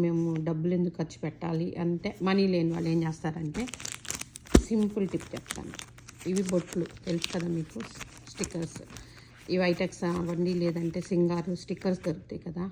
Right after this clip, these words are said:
మన ఇంట్లో పెద్దవాళ్ళు కూడా వాడతారు. ఈ స్టిక్కర్ ఒకటి తీసుకొని మీరు ఇయర్‌కి బ్యాక్ పెట్టుకోండి. పెట్టుకున్న తర్వాత ఇది మనకి స్కిన్‌కి స్టిక్ అయిపోద్ది. దీనికి పోగు గుచ్చి పెట్టుకోండి. సేమ్ ఇది ఎలా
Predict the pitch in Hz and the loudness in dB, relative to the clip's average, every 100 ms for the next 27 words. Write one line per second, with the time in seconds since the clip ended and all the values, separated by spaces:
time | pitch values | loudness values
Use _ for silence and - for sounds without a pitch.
0 | - 190 185 175 185 180 160 170 165 165 | -6 0 4 4 2 -2 0 2 0 0
1 | 170 170 - 180 - - - - - - | -2 -4 -8 -10 -10 -14 -16 -14 -12 -4
2 | 196 196 208 180 202 180 165 165 175 - | -2 0 0 0 2 2 0 -2 -6 -2
3 | 175 214 339 - - - - - - - | 0 0 -2 -6 -20 -20 -20 -20 -20 -4
4 | 185 185 170 170 170 - 180 185 180 202 | 2 4 4 2 -2 -4 0 2 2 0
5 | 165 165 165 - 160 - 165 156 240 277 | 0 0 0 0 -2 -2 -4 0 0 -2
6 | - 190 - 185 180 180 165 165 247 277 | -4 -6 0 0 0 0 -2 -2 -4 -4
7 | - 185 175 180 175 170 170 165 - 185 | -6 -4 0 4 4 2 -2 -8 0 4
8 | 185 - - 165 160 160 147 156 185 180 | 4 0 -4 0 0 0 -2 -2 2 4
9 | 185 170 190 - 180 175 175 180 - 160 | 4 2 -2 0 2 4 2 -2 0 -2
10 | - 170 170 247 - - - - - - | -2 0 0 0 -4 -16 -20 -20 -18 -6
11 | - 180 185 196 196 - - - 185 175 | 4 6 6 6 4 0 -6 -4 0 2
12 | 160 | 2